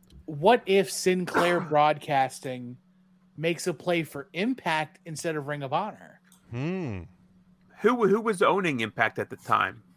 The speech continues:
Speaker 3: Was that
Speaker 1: In
Speaker 3: Jarrett?
Speaker 1: twenty twelve? That
Speaker 3: 'Cause I
Speaker 1: might have
Speaker 3: don't
Speaker 1: been Panda.
Speaker 3: Okay, 'cause I don't think Jarrett would have sold to Sinclair, 'cause ultimately I don't think Sinclair wants professional wrestling. They want the content, but I don't think they give
Speaker 2: Right,
Speaker 3: two
Speaker 2: which,
Speaker 3: shits
Speaker 2: which
Speaker 3: about
Speaker 2: was,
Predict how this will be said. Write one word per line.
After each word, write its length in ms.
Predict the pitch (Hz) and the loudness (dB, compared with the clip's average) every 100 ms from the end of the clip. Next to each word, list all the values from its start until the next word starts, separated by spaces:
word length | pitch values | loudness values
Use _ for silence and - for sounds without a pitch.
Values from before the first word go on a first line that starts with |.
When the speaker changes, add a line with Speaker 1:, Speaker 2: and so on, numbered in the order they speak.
| _ 139 | _ -6
Speaker 3:
Was 140 | 117 | 2
that 180 | 139 135 | 4 4
Speaker 1:
In 120 | 185 | 2
Speaker 3:
Jarrett? 360 | 151 123 143 180 | 4 8 8 6
Speaker 1:
twenty 240 | 190 196 | 2 -4
twelve? 760 | 156 - 160 170 233 294 254 175 170 | -6 -6 -2 0 -2 -4 -8 -4 2
That 100 | 180 | 4
Speaker 3:
'Cause 80 | 208 | 6
I 40 | |
Speaker 1:
might 20 | |
have 60 | 160 | 8
Speaker 3:
don't 80 | 175 | 8
Speaker 1:
been 200 | 190 165 | 6 -2
Panda. 560 | - 175 202 170 131 131 _ _ _ _ _ _ - | -6 -2 0 0 -4 -6 _ _ _ _ _ _ -6
Speaker 3:
Okay, 240 | 139 - 123 | -6 -2 -4
'cause 160 | 131 156 | 2 6
I 80 | |
don't 140 | 196 202 | 6 4
think 180 | 190 131 | 2 4
Jarrett 340 | 135 143 147 | 6 6 6
would 140 | 143 131 | 4 2
have 100 | 117 | 2
sold 320 | - 151 131 | 0 0 0
to 80 | 123 | -4
Sinclair, 480 | 127 110 - 135 | -4 -8 2 2
'cause 180 | 131 131 - | 2 -4 2
ultimately 460 | 151 160 135 139 123 | 2 0 -4 -2 2
I 120 | 135 | 4
don't 160 | 147 | 4
think 160 | 139 127 | 0 -2
Sinclair 500 | - 135 - 143 135 | -4 -4 4 6 8
wants 320 | 123 127 131 | 8 4 4
professional 580 | - 131 147 139 151 123 | 0 4 4 4 0 4
wrestling. 500 | 123 147 123 113 123 _ _ - | 4 4 -2 -12 -14 _ _ 0
They 100 | 139 | 2
want 260 | 139 151 127 | 6 4 4
the 100 | 127 | -2
content, 640 | 135 156 170 180 185 147 | 4 4 4 0 0 2
but 100 | 147 | 4
I 40 | 143 | 6
don't 160 | 165 | 6
think 160 | 160 147 | 0 -2
they 100 | 147 | -2
give 140 | 139 | 6
Speaker 2:
Right, 180 | 175 127 | 8 8
Speaker 3:
two 60 | 151 | 6
Speaker 2:
which, 180 | 170 208 | 6 6
Speaker 3:
shits 140 | 185 | 8
Speaker 2:
which 140 | 196 | 8
Speaker 3:
about 80 | 233 | 10
Speaker 2:
was, 100 | 208 | 8